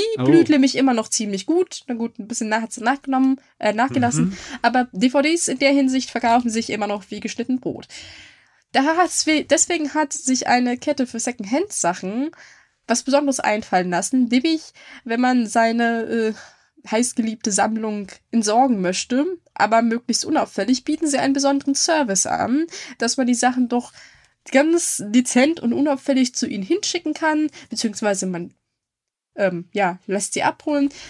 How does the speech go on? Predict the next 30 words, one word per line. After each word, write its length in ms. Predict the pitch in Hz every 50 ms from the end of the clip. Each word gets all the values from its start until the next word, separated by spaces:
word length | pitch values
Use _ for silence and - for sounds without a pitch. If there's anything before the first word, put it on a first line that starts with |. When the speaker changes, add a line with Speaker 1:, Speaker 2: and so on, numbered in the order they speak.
| -
Speaker 2:
Man 220 | - 233 233 226 190
kriegt 260 | - - - 240 -
das 160 | 202 190 -
Geld 220 | - 220 214 208 214
dann 140 | 196 190
praktisch 340 | 190 208 202 - - 185 -
auch 180 | 196 196 196 185
nur 260 | 196 196 202 202 190
per 120 | - -
Konto 260 | 190 - 220 202 190 -
ausgezahlt, 640 | - 294 349 330 - 294 - - 311 294 285 294
man 100 | 240 208
hat 140 | 214 214 -
keine 240 | - - 208 202 208
Verhandlungen 540 | - - 190 202 180 180 180 180 180 170 165
an 80 | 170
der 80 | 170 -
Kasse 420 | - - 349 349 - - 320 302 - - - - -
und 80 | - 226
das 160 | 226 - -
Ganze 320 | 247 262 302 320 - -
läuft 460 | 269 240 233 247 247 247 - - - -
ab, 200 | 277 277 - - -
ohne 240 | - 330 349 330 302
dass 240 | 247 214 - -
man 140 | - 233 220
sich 240 | 190 180 185 - -
dabei 320 | 226 214 170 165 180 208 - _
sehen 380 | - - 185 180 185 - 190 185
muss. 260 | 247 - - - -